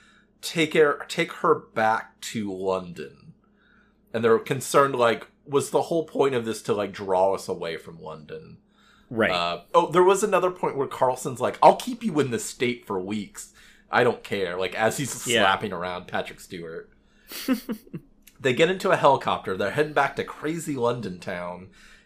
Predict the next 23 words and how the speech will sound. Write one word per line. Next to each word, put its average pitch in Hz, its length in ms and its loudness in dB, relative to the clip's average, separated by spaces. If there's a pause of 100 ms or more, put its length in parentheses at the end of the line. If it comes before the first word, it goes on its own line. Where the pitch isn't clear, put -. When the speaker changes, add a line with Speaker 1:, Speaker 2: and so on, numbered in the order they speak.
(120)
Speaker 1:
And 107 120 -4
we 107 100 -2
find 131 360 6
out 123 220 6
that, 110 280 0
like, 92 380 -2
there's, 95 680 -6
uh, 87 1000 -4 (140)
basically 107 640 -4
the 113 140 2
plague 107 720 -2 (260)
has 117 240 4
started, 113 540 4 (400)
is 104 100 -14
what 101 100 -10
they 104 120 2
refer 90 400 0
to 87 180 -10
it - 80 -8
as, 78 220 -6
a - 60 -14
Speaker 2:
Yeah. 104 320 4
Speaker 1:
plague. 82 520 -6